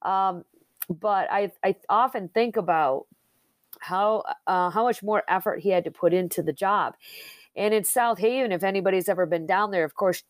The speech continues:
m-, most people know the, the red lighthouse there at the end of the pier,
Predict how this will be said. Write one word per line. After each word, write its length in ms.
m-, 160
most 300
people 240
know 240
the, 320
the 160
red 260
lighthouse 480
there 180
at 120
the 120
end 140
of 80
the 80
pier, 480